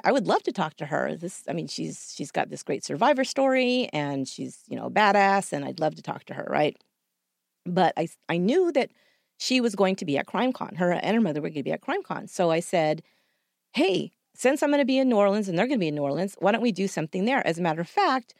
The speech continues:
I'm just waiting to hear about this podcast studio, about the time that I'm gonna get it, but it would be great if I could interview them at the podcast studio." And,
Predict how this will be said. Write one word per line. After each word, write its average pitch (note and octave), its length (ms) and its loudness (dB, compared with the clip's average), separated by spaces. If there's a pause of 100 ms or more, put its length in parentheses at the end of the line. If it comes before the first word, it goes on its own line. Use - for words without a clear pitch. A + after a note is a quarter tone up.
(280)
I'm G3+ 100 2
just G3+ 200 -2
waiting G3+ 220 2
to G3+ 60 -4
hear F3+ 160 0
about E3 180 -2
this - 120 -10
podcast C4+ 420 -2
studio, D#3 420 -2
about D#3 180 -4
the D#3+ 80 -8
time F#3 460 -2 (360)
that F3 80 2
I'm D#3+ 80 2
gonna D3+ 140 -2
get G#3+ 220 2
it, D3+ 220 0
but F3 200 2
it F#3 80 2
would F3 120 2
be F#3 60 -4
great A#3 260 0
if - 120 -2
I D#3+ 80 2
could D#3+ 160 -8
interview D3 340 -4
them D3 380 0 (500)
at - 100 -2
the G3+ 60 -10
podcast C4 360 0
studio." D#3 420 -6
And, D#3 240 -8